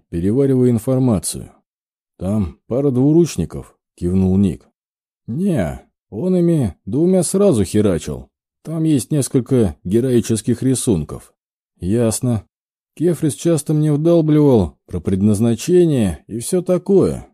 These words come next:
задумался Саймон. Жнецы были созданы с одной целью — выйти на поверхность, но этого бедолагу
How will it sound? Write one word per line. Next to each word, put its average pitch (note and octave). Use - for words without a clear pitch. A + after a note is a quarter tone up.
задумался F2+
Саймон. D2
Жнецы B2+
были F3
созданы D#3
с -
одной E3+
целью — D2+
выйти C#3+
на C#3+
поверхность, C#3+
но D#2+
этого A2+
бедолагу G#2+